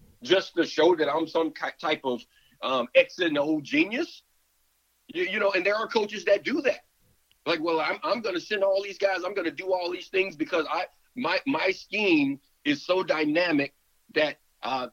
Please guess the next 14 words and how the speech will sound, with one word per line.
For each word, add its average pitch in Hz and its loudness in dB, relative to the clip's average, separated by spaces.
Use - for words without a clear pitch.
I, 147 -4
I 160 0
give, 165 0
I 165 0
give 170 -2
offenses 165 -4
so 185 2
much 170 0
to 139 0
think 190 4
about, 104 0
and, 113 0
and 135 0
it, 170 0